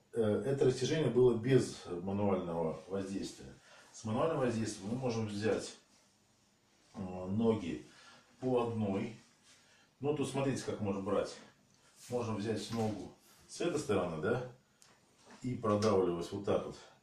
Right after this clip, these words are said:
Но у вас, получается, нога может выскользнуть, если человек особенно в одежде. Чтобы она не выскользнула и полегче было, можно взять ногу вот так.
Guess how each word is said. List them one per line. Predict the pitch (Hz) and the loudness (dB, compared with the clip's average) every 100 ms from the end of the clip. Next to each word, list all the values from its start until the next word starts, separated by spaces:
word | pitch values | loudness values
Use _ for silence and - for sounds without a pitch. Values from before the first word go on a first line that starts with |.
| 113 | -4
Но | 139 156 | 0 0
у | 123 113 | 0 0
вас, | 147 | 0
получается, | - 104 104 123 117 117 | 0 -2 2 2 0 0
нога | 110 127 | 0 2
может | 127 117 120 | 2 0 0
выскользнуть, | 113 - 78 85 - - - | -2 -2 -6 -8 -12 -18 -14
если | 156 | -10
человек | - 95 - | -4 -4 -6
особенно | - 90 - - - - - - _ | -6 -6 -6 -16 -18 -18 -18 -20 _
в | 101 | 0
одежде. | 107 107 - 73 71 - - _ - _ _ _ _ | 2 2 0 -4 -12 -14 -20 _ -20 _ _ _ _
Чтобы | - 123 120 | -6 -2 2
она | 120 | 2
не | 123 | 4
выскользнула | 143 156 127 123 127 120 110 - _ _ | 2 0 -2 -2 2 2 0 -6 _ _
и | - - | -8 -4
полегче | 120 127 185 - 117 | 2 4 4 2 0
было, | 107 98 | 2 2
можно | 95 - - | 2 -2 -4
взять | 95 123 - | 0 -2 0
ногу | 110 104 | -2 0
вот | 107 113 - | -2 -4 -4
так. | 92 | -6